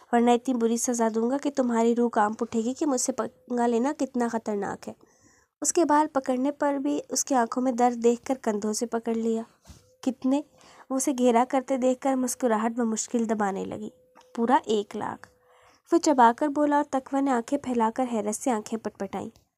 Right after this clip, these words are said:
"साईं, ये तो बहुत ज़्यादा है, गरीब हूँ मैं बहुत," वो परेशानी से कहती उसके शाने पर अपना सर रख गई गुर्बत के दुख से।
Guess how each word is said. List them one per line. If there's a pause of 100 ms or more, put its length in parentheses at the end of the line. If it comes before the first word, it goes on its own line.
(160)
"साईं,
ये
तो
बहुत
ज़्यादा
है, (140)
गरीब
हूँ
मैं
बहुत," (500)
वो
परेशानी
से
कहती
उसके
शाने
पर
अपना
सर
रख
गई
गुर्बत
के
दुख
से।